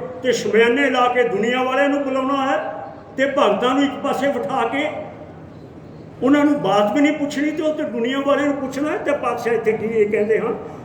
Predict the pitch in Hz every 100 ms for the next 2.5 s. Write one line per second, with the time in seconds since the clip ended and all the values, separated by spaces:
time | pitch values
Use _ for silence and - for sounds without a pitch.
0 | - 226 233 233 262 285 294 294 294 294
1 | 269 277 349 320 302 320 320 277 277 294
2 | 294 285 285 370